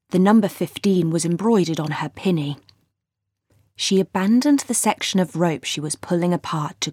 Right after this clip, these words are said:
grab her trusty wooden clipboard, which she twizzled absent-mindedly between her hands.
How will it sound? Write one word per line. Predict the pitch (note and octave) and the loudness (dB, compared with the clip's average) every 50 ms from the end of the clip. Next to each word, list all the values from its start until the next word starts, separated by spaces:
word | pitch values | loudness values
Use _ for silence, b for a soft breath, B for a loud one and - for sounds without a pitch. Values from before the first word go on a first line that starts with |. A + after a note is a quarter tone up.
| _ - | _ -6
grab | - E3+ F3+ E3+ D#3+ - - | -2 0 0 0 0 -2 -4
her | - D3+ | -8 -12
trusty | D3+ - - - G#3 F3+ - - - E3 | -10 -8 -4 -2 -2 -2 -2 -2 -4 -4
wooden | D3+ D3 E3+ E3 D#3+ D#3+ D#3 D3 | -2 0 0 0 0 0 -2 -4
clipboard, | - - - - - _ - E3 C#3+ C#3+ C#3+ D3 - B B B B B B B B B | -4 -2 -4 -4 -4 _ -8 -6 -6 -6 -8 -8 -10 B B B B B B B B B
which | - - - | -4 -2 -2
she | - - F3+ | 0 -2 -2
twizzled | - - - C4+ A#3+ - D#3+ D#3+ D3+ E3+ - B B B B B B | -2 0 0 2 2 2 0 -6 -6 -8 -10 B B B B B B
absent-mindedly | C4+ C#4 - - - C#4 A#3+ - F#3+ F#3+ F#3+ F3+ F3+ E3 D#3+ D3+ - D3 D3+ C#3+ - | 0 0 0 0 2 2 2 2 2 2 2 2 2 0 0 -2 -4 -6 -6 -6 -6
between | D#3 D3+ - - D#3 D3 C#3+ | -8 -8 -4 -4 -2 -2 -2
her | C3 C#3+ D3 | -4 -4 -4
hands. | C#3+ - E3 E3 D#3+ D#3 D3+ C#3+ C#3+ C#3+ C#3 - - | -4 -4 -4 -4 -4 -4 -4 -6 -6 -6 -8 -8 -10